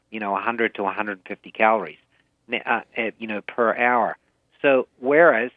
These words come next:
if you're going to be walking at about four miles per hour, or that's about, you know, a mile every fifteen minutes, which is, which is not a fast walk, but it's a,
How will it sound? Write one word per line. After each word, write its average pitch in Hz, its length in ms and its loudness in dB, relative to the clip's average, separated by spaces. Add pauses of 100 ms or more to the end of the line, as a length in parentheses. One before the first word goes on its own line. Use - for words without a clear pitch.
if 123 220 -8
you're 151 400 4
going 135 320 -6
to - 80 -20
be 117 100 -8
walking 120 480 -4
at 110 80 -4
about 101 320 -2 (160)
four 143 340 2 (220)
miles 107 400 -2
per 107 180 -4
hour, 101 360 2
or 143 180 0
that's 151 240 2
about, 135 400 2
you 135 80 -12
know, 120 160 -2
a 113 40 -4
mile 117 360 2
every 113 320 -2
fifteen 110 400 -6
minutes, 123 300 -4
which 165 180 -4
is, 160 100 0 (460)
which 165 160 0
is 160 140 0
not 180 240 8
a 135 140 -2
fast 139 440 0
walk, 110 420 -4
but 139 140 2
it's 135 180 -6
a, 135 320 0